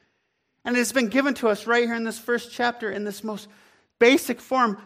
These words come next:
by God, as if he were to say, "Look, I'm putting this as simply and as plainly as I can so that whoever can pick this, whoever picks this book up," it doesn't have to be a pope, it doesn't have to be a priest, it doesn't have to be a seminary graduate or a doctor of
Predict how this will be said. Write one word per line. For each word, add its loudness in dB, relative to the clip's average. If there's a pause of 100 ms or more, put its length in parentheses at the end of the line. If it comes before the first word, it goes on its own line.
by 6
God, 8
as -2
if 2
he 4
were 4
to 2
say, 4
"Look, 6
I'm 2
putting 0
this 0
as 2
simply 2
and 0
as 0
plainly 2
as 2
I 2
can -2
so 0
that 2 (640)
whoever 8
can 2
pick 2
this, 0
whoever 2
picks -2
this -2
book 2
up," 4
it -4
doesn't -2
have -2
to -16
be -2
a 2
pope, 0
it -10
doesn't -6
have -4
to -16
be -2
a -2
priest, -4
it -6
doesn't -6
have -10
to -20
be -4
a -4
seminary -2
graduate 2
or 0
a -4
doctor 0
of -4